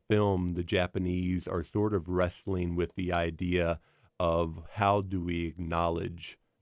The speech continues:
World War Two. He comes back basically because a lot of the younger Japanese had forgotten World War Two almost entirely.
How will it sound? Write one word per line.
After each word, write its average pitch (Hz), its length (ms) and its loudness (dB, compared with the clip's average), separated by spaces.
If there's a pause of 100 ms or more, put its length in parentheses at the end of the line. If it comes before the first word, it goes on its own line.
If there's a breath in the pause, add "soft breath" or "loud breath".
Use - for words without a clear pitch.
(100)
World 90 320 0
War 82 220 -2
Two. - 540 -2 (400)
He 101 120 -2
comes 98 300 0
back 85 300 -2 (100)
basically 85 540 -2
because 82 400 -4
a 85 40 -4
lot 85 260 -2
of 82 80 -6 (220)
the 92 180 -4
younger 87 420 0
Japanese 87 880 -2 (260)
had 82 180 -4
forgotten 85 640 0 (280)
World 87 280 0
War 82 220 -2
Two 80 300 -2
almost 80 340 -4
entirely. 87 720 -4